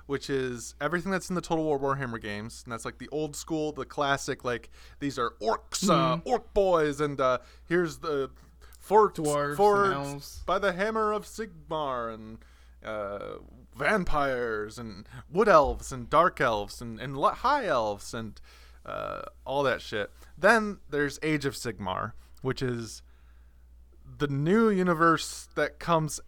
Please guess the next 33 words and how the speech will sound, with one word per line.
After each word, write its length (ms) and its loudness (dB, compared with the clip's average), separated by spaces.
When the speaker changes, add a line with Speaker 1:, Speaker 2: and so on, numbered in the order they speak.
Speaker 1:
after 420 6
the 220 -6
end 260 0
times 480 0
of 160 -2
the 80 -4
fantasy 580 -4
universe 680 -6
that 240 0
m-, 260 -14
a 80 -4
lot 340 6
of 120 0
people 380 6
generally 540 -2
disliked 920 -2
w-, 180 -14
lore-wise. 840 0
Uh, 280 -4
and 120 -8
I 260 4
kind 220 -4
of, 160 -6
I 160 0
mean, 160 -6
I 80 -2
stand 320 -6
with 140 -8
that 400 -2
kind 180 -6
of 60 -8
opinion 400 -4
myself. 500 -4